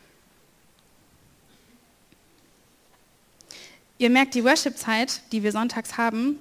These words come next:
die ist einem eben nicht ein Auftakt zur Predigt.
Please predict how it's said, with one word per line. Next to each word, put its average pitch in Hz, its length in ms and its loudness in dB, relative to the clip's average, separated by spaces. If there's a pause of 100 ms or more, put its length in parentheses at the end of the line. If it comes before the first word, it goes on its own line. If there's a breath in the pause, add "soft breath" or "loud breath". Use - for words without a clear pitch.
(120)
die 214 100 -4
ist 220 220 -8
einem 220 280 -6 (240)
eben 214 300 -4
nicht 233 200 -2
ein 220 60 -8
Auftakt - 480 -8
zur 202 80 -6
Predigt. 190 540 -10